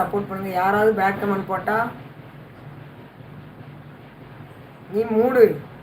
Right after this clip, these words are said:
நீ தான் ஃபஸ்ட்டு போட்ட அன்னைக்கு. சுரேஷ் மோகன் அக்கா நீங்க. இருக்கு சுரேஷ் மோகன். அது பாய், அது யாயா? ராகுல் உடனே கேட்டேன். கோபாலகிருஷ்ணன் வணக்கம்.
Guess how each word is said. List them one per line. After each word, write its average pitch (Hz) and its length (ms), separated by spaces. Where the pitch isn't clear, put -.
நீ 208 160
தான் 240 220
ஃபஸ்ட்டு 202 320
போட்ட 196 280
அன்னைக்கு. 185 420
சுரேஷ் 220 440
மோகன் 202 220
அக்கா 196 220
நீங்க. 196 260
இருக்கு 226 360
சுரேஷ் 208 340
மோகன். 196 220
அது 190 280
பாய், 202 480
அது 190 340
யாயா? 202 520
ராகுல் 208 280
உடனே 220 340
கேட்டேன். 220 580
கோபாலகிருஷ்ணன் 214 760
வணக்கம். 208 640